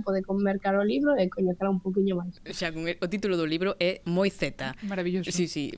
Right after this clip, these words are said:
Speaker 2: Pe-, entón, <laughs> María
Speaker 3: Sí.
Speaker 2: Meijide, hola, benvida ao Z. Esperemos que non sexa demasiado duro ser María Meijide.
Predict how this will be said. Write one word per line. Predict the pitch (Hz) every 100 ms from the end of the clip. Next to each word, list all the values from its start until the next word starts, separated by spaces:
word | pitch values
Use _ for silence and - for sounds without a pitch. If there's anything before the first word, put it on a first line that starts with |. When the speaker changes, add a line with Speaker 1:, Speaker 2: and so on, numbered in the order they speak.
| -
Speaker 2:
Pe-, | - 233
entón, | 190 190 175 160 180
<laughs> | 180 175 180
María | 185 196
Speaker 3:
Sí. | 220
Speaker 2:
Meijide, | 226 202 202 226 -
hola, | 196 190 240 233
benvida | 185 175 202 196 185
ao | - 180 175 180
Z. | 202 202 240 247 - - -
Esperemos | 180 - 160 170
que | 220
non | 202
sexa | 185 165
demasiado | 160 160 - 170 151
duro | 139 175 208 139 - -
ser | - 151 143
María | 147 147
Meijide. | 139 127 - 208 160